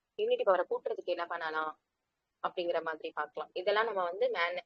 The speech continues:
மேனேஜ் பண்றது எப்படி, எப்படி நம்மளுக்கு வந்துட்டு இது, இதுல இருந்து வெளியில வருது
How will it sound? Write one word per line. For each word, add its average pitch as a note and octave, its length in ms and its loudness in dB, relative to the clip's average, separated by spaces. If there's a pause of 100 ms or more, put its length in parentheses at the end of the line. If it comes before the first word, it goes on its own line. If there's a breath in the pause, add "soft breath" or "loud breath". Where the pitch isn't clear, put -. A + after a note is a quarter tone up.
மேனேஜ் G3+ 380 -2
பண்றது D3+ 380 -14
எப்படி, G#3+ 240 -2
எப்படி G#3+ 200 -2
நம்மளுக்கு E3 400 -10
வந்துட்டு D#3 300 -6 (920)
இது, G3 160 6 (400)
இதுல G3+ 220 6
இருந்து G3 220 8
வெளியில F#3 340 2
வருது D#3+ 380 -4